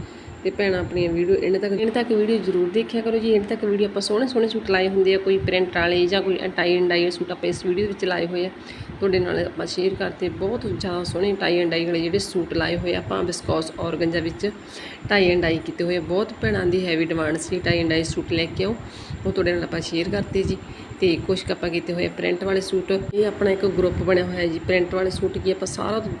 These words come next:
ਤਰ੍ਹਾਂ ਦਾ ਫੈਬਰਿਕ ਆਪਾਂ ਗਰੁੱਪ ਦੇ ਵਿੱਚ ਪਾਉਂਦੇ ਹੁੰਦੇ ਹਾਂ। ਤੇ ਤੁਸੀਂ ਆਪਦਾ ਨੰਬਰ ਸਾਨੂੰ WhatsApp 'ਤੇ ਦੇ ਦਿਆ ਕਰੋ, ਤੁਹਾਡਾ ਅਸੀਂ ਨੰਬਰ ਆਪਾਂ ਗਰੁੱਪ ਦੇ ਵਿੱਚ ਐਡ ਕਰ ਲਾਂਗੇ।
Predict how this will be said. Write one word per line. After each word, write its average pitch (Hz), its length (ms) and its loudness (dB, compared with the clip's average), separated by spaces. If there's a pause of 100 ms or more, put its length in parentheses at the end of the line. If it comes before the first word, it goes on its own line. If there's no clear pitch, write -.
(100)
ਤਰ੍ਹਾਂ 190 180 0
ਦਾ 180 80 -2
ਫੈਬਰਿਕ 170 440 -4
ਆਪਾਂ 175 180 -4
ਗਰੁੱਪ 170 280 -4
ਦੇ 170 80 -2
ਵਿੱਚ 165 160 -4
ਪਾਉਂਦੇ 170 240 -2
ਹੁੰਦੇ 175 200 -4
ਹਾਂ। 254 80 -8 (480)
ਤੇ 185 300 8
ਤੁਸੀਂ 190 280 2
ਆਪਦਾ 165 200 2
ਨੰਬਰ 160 320 4
ਸਾਨੂੰ 175 220 2
WhatsApp 165 320 0
'ਤੇ 208 80 4
ਦੇ 190 120 4
ਦਿਆ 180 100 6
ਕਰੋ, 196 200 2
ਤੁਹਾਡਾ 175 500 2
ਅਸੀਂ 185 240 2
ਨੰਬਰ 165 260 2
ਆਪਾਂ 180 220 -2 (400)
ਗਰੁੱਪ 180 220 -2
ਦੇ 170 80 -2
ਵਿੱਚ 165 220 -6
ਐਡ 156 160 0
ਕਰ - 180 -8
ਲਾਂਗੇ। 170 280 -2